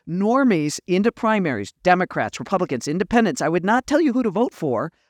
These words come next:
I would tell you, show up and vote in your primaries. But primary responsibility would be my organization, and I would encourage everybody across the political spectrum to come so that you could drown out the nuts that are creating these terrible candidates and bringing them forward.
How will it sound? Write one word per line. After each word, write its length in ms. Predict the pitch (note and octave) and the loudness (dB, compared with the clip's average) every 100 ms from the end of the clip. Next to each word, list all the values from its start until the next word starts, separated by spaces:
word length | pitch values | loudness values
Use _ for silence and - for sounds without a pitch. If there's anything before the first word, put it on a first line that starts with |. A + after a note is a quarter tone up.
| - | 0
I 140 | D#3+ | 0
would 160 | A3 F#3+ | 2 -2
tell 160 | G#3 G3 | -2 -2
you, 160 | F#3+ | -2
show 420 | - - F#3+ F#3+ | -6 -2 2 4
up 160 | F#3+ F#3 | 2 0
and 140 | E3 | -2
vote 240 | D#3 F3 E3+ | 0 0 0
in 100 | D#3+ | -2
your 120 | D#3 | -4
primaries. 600 | E3+ D3 C#3+ A#2+ A2 - _ _ _ - | -2 -2 -2 -2 -4 -8 _ _ _ -2
But 200 | E3 E3+ _ | 0 0 _
primary 520 | - E3+ G3 A3+ A3 | -4 0 2 2 2
responsibility 680 | G#3 - G3+ F#3+ E3+ F3+ G3+ | 0 0 0 0 -2 0 0
would 140 | E3 C3+ | 0 -2
be 100 | C#3 | -2
my 200 | C3+ C3 | -2 -2
organization, 800 | B2+ A#2+ B2 F3 F#3 F#3+ F3 E3+ | -2 -2 0 0 2 0 -2 -4
and 140 | C#3+ C#3+ | -6 -4
I 80 | |
would 120 | C#3+ C#3+ | -2 -2
encourage 440 | C3 E3 D#3 - - - | -4 -2 -2 -4 -10 -2
everybody 560 | A3 F#3+ G3 D3 C3 | -2 0 -2 0 0
across 340 | B2+ E3+ D3 - | -2 -2 -2 -4
the 60 | |
political 400 | A#2 E3+ E3+ D3+ | -6 -4 -4 -6
spectrum 500 | - - E3 - D3 - _ - | -8 -4 -2 -2 -4 -6 _ -10
to 100 | - | -10
come 500 | - B3 G#3 D#3+ D3+ | -2 2 2 2 -2
so 160 | F3 | -2
that 100 | D#3+ | -2
you 120 | E3+ | -2
could 200 | D#3+ D3+ | -4 -6
drown 400 | A#2 C3 F3 F#3 | -6 -2 0 2
out 200 | F3 D#3+ | 0 -2
the 80 | C#3+ | -2
nuts 640 | C3+ D#3 E3 - - - - | -2 0 0 -2 -8 -12 -4
that 140 | D3+ C3 | -2 -2
are 180 | C3 - _ | -4 -8 _
creating 520 | - F3 E3+ F3 D#3 | -8 -2 2 2 2
these 260 | C#3 B2 - - | 0 -2 -6 -8
terrible 420 | F#3+ E3+ D3 C3+ | -2 0 0 -4
candidates 500 | - D3+ C#3+ C3+ B2 | -2 -2 0 -2 -4
and 140 | C3 A#2 | -6 -2
bringing 320 | C3+ C3 A#2+ | 0 0 -2
them 140 | A2 | -4
forward. 300 | - F#2+ - | -6 -8 -8